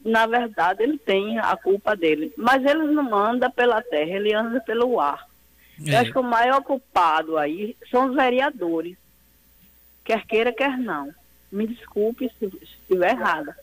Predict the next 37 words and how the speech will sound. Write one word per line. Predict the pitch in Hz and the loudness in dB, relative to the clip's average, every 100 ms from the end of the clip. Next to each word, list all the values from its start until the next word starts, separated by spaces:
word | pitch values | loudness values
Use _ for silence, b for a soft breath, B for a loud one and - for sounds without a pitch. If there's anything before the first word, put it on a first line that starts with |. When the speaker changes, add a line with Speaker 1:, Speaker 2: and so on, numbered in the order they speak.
| 196 | 0
Speaker 2:
Uhum. | 170 160 151 160 | 0 2 0 2
Speaker 1:
Mas | 220 240 | 2 2
os | 240 | 2
vereadores | 254 247 254 226 214 226 | 2 4 2 2 -2 -4
que | - | 0
eles | 254 262 240 | 0 2 2
andam | 240 247 233 | 2 0 -2
sempre | 254 254 269 | -2 -2 -2
mais | 220 214 247 | 0 0 0
é | |
de | 254 285 | -4 -4
carro, | 185 156 165 | -2 -2 -2
mas | 196 208 | 0 2
esses | 233 254 226 | 0 0 -2
outros | 220 - | -2 0
andam | 240 226 233 233 | 0 2 2 0
de | 247 | 0
avião. | 262 269 247 147 311 - _ 135 | 0 2 2 0 -6 -14 _ -6
Speaker 2:
É. | 120 110 | -4 0
Speaker 1:
Aí | 233 | 2
não | 285 302 | 0 0
dá, | 294 311 - | 0 0 -2
não, | 254 285 294 - - | -2 0 -2 -6 0
não | 285 349 | 2 4
vê | 247 240 | 4 2
como | 233 233 | 2 -2
as | 220 | 0
estradas | 214 - 180 175 175 190 | -2 -2 0 0 0 -4
estão. | 185 - 139 135 - _ _ _ _ _ _ _ | -6 -6 -6 -6 -8 _ _ _ _ _ _ _
Então, | - 294 277 202 175 330 - _ _ - | 0 0 2 2 2 -2 -10 _ _ 0
o | 294 285 | 2 2
povo | - 247 269 294 311 | 4 4 4 2 0
em | 269 220 - | 0 -4 -6
si | 208 226 - | -4 -4 0
é | 240 | 0
muito | 240 233 330 - 320 | 2 2 0 0 0
errado | 311 185 175 170 370 | 0 0 0 0 -2